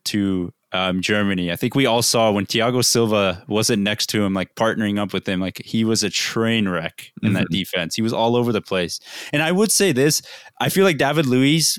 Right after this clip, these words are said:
Speaker 1: for the most of his career, kinda got away with being kind of that reckless guy because he played with players like John Terry, Thiago Silva. And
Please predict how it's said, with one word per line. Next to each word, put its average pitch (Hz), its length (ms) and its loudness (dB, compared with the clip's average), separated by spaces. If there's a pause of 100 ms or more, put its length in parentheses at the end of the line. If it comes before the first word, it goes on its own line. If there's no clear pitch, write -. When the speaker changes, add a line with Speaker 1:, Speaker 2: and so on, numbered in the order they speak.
Speaker 1:
for - 80 0
the 123 80 4
most 127 300 2
of 139 40 0
his 135 140 0
career, 120 360 0
kinda 120 200 -2
got 117 160 2
away 113 300 2
with 113 180 -2
being 110 320 2
kind 110 160 0
of 104 80 0
that 104 160 -2
reckless 104 400 -2
guy 104 320 0
because 104 460 0
he 110 100 -2
played 113 320 -2
with 104 200 0 (200)
players 110 280 0
like 98 120 0
John 107 320 -2
Terry, 104 480 0
Thiago 104 420 -2
Silva. 107 600 2 (560)
And 107 540 0